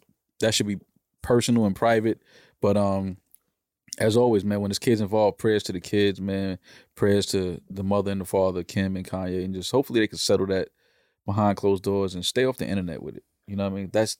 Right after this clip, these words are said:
that's just, it's just too personal, man. We should never have that much inside info and details about what's going on with a, a divorce and kids. Like, that's just, it's just too much.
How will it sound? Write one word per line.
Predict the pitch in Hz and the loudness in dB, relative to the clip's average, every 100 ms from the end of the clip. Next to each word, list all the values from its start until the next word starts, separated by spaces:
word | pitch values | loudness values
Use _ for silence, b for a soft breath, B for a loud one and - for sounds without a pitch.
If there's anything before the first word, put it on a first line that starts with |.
| _ | _
that's | - 202 | -2 0
just, | 220 202 - b b b | 0 -2 -6 b b b
it's | b | b
just | 196 - | -4 2
too | 185 | 2
personal, | 135 131 127 95 | 4 4 2 -4
man. | 92 104 | -2 0
We | 139 | 2
should | 180 | 2
never | 139 147 160 143 | 2 4 4 4
have | 139 120 98 | 4 4 2
that | 117 123 | 2 2
much | 107 110 104 - - | 2 0 0 -2 0
inside | 110 104 - 98 95 85 - | 2 2 2 4 2 0 -4
info | 95 - 95 92 | -6 0 0 0
and | 90 80 - b b b b - | -4 -8 -14 b b b b 2
details | 104 98 107 95 | 2 4 4 2
about | 92 90 | 0 -6
what's | 90 - | -6 -6
going | 95 90 90 | -4 -4 -6
on | 87 78 85 | -8 -8 -8
with | 90 | -6
a, | - | -4
a | 80 82 73 | -6 -6 -6
divorce | 98 90 90 85 73 | -6 -4 -4 -4 -8
and | 71 | -8
kids. | - 80 58 | -4 -4 -4
Like, | 90 87 | -8 -2
that's | 110 104 | 0 0
just, | 113 - - b b b | -2 -6 -10 b b b
it's | 135 | 0
just | 131 - | 2 2
too | 107 | 2
much. | 87 - | 0 -10